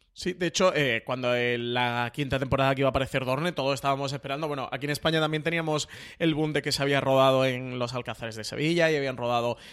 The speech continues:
eh, también en Córdoba y, y la parte de la Plaza de Toros de Osuna. O sea, teníamos como muchísimas ganas de la quinta temporada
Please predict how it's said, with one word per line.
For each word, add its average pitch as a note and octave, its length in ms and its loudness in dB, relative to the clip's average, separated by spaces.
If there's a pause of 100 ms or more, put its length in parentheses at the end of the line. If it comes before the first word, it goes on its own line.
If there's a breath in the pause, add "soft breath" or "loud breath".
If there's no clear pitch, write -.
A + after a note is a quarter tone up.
(140)
eh, A#2 500 -2
también A2+ 240 -6
en A2 80 -8
Córdoba D3 720 4
y, C#3 80 2
y C3+ 320 -4
la B2+ 140 -2
parte B2+ 200 -6
de B2 60 0
la - 20 -14
Plaza B2+ 220 -6
de A#2+ 80 -2
Toros B2 220 -2
de B2 60 -2
Osuna. D3+ 260 -2
O - 20 -4
sea, D3+ 100 -4
teníamos D#3+ 240 0
como F3+ 160 2
muchísimas E3+ 480 -2
ganas D#3+ 280 -2
de D#3 80 -2
la D#3 100 0
quinta D3+ 200 -4
temporada D3+ 520 4